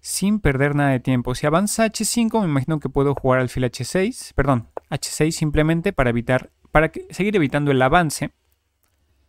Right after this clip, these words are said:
Y lo que sigue es que vamos a tomar la columna abierta, ¿no? Eh, las torres son felices en columnas abiertas.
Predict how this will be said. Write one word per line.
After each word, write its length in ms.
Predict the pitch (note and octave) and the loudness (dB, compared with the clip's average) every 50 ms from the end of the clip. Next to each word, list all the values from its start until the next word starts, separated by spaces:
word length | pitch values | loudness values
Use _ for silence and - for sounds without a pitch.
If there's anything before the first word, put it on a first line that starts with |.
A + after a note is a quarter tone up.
| _ _ _ _ _ _ _ _ _ _ _ _ _ _ _ _ _ _ _ - | _ _ _ _ _ _ _ _ _ _ _ _ _ _ _ _ _ _ _ 0
Y 100 | F#3+ F#3 | 4 4
lo 120 | G3+ F#3+ | 4 4
que 120 | - G3+ | 4 2
sigue 180 | - - A#3 B3 | 2 2 2 0
es 80 | A#3+ - | 0 2
que 80 | - | 2
vamos 220 | F#3 F#3 F#3+ E3 E3 | 4 4 4 2 2
a 40 | |
tomar 240 | D3 C#3 B2+ C3 C3 | 2 2 2 2 2
la 100 | C#3 C#3+ | 0 -2
columna 320 | - - B2+ B2+ B2+ B2+ A#2+ | -2 -2 -2 -2 0 0 0
abierta, 300 | A#2 A2+ A#2+ - - A2 | 0 -2 -4 -4 -6 -6
¿no? 200 | B2+ F3 A3 - _ _ _ _ _ _ _ _ _ _ _ _ _ _ _ _ _ _ _ _ _ _ _ _ _ _ _ _ _ _ _ _ _ _ _ _ _ - _ | -6 -6 -8 -12 _ _ _ _ _ _ _ _ _ _ _ _ _ _ _ _ _ _ _ _ _ _ _ _ _ _ _ _ _ _ _ _ _ _ _ _ _ -12 _
Eh, 260 | E3 D3+ D3+ D3+ D3+ D3 | -4 -2 0 0 0 0
las 200 | C3 B2+ - - | -2 -4 -4 -2
torres 280 | - E3 D3+ D3+ B2+ | -2 -2 -2 -2 -6
son 640 | - - - - - - - - - - D#3 D3 C#3+ | -8 -10 -10 -10 -10 -10 -10 -12 -6 -4 -2 -2 -2
felices 480 | - D3 C#3+ D3+ D3+ - D#3 C#3+ - - | -2 0 0 0 -2 -2 -6 -6 -6 -6
en 100 | C3 A#2+ | -6 -4
columnas 400 | - B2+ C3 C3+ C#3 C3+ - - | -2 -2 0 0 -2 -4 -4 -2
abiertas. 540 | E3 F#3 F#3 E3+ - D3 E3 - - - | -2 -2 -2 -2 -6 -8 -10 -10 -14 -20